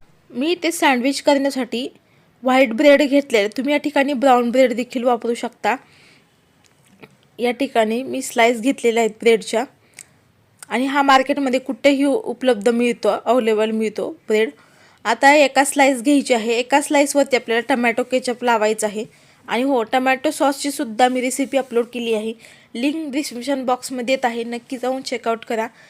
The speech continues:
आता हे आपल्याला सॉससुद्धा आपल्याला सर्व स्लाइसला लावून घ्यायचं आहे. आता हे स-, मी स्लाइसला लावलेलं आहे.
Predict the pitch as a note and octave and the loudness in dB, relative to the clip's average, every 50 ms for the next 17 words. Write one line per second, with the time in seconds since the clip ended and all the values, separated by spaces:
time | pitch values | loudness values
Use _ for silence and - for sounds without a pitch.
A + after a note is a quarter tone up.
0 | _ _ _ _ - G#3+ A3+ A3+ C#4 C#4+ C#4+ D4+ C#4 B3+ B3+ B3 B3+ C4+ C4+ - | _ _ _ _ -8 -8 -4 -2 -2 0 2 2 2 2 0 -2 -2 -2 -4 -2
1 | D4 C4 C4+ C4+ - - A#3 A3 A3+ B3+ A#3+ B3 A#3+ A3 A3+ A#3 B3 - C#4 A#3+ | -2 -2 -2 -2 -6 -12 -6 -2 0 0 0 0 0 0 0 0 0 -2 -4 -2
2 | B3 A#3+ B3 A#3+ - _ _ _ _ - - - C4 A#3+ B3 A#3+ - B3 A#3+ B3 | -2 -2 -2 -2 -4 _ _ _ _ -14 -8 -4 -2 -2 -2 -2 -4 -4 -2 0
3 | B3+ A#3 A3+ A#3 A#3 A#3+ B3+ B3+ A#3+ A#3 - G#3 G#3+ G3+ A3 B3 - _ _ _ | 0 -2 -2 -2 -2 -2 -2 -2 -2 -2 -2 -4 -4 -4 -8 -12 -12 _ _ _
4 | _ _ _ _ _ _ - - A#3 A#3 B3+ C#4 D4 C#4+ - - - - B3+ A#3+ | _ _ _ _ _ _ -12 -10 -6 -4 -2 -2 -2 -2 -6 -8 -10 -12 -10 -10
5 | C#4 C4 C4+ - - - C#4 C4 C4+ C4+ - C4+ C4 C#4 C4+ B3+ A#3+ A#3+ A#3 B3 | -10 -10 -12 -12 -6 -2 0 0 0 0 -2 -2 0 2 2 2 2 2 0 0
6 | C4 C4 B3+ | 0 0 -2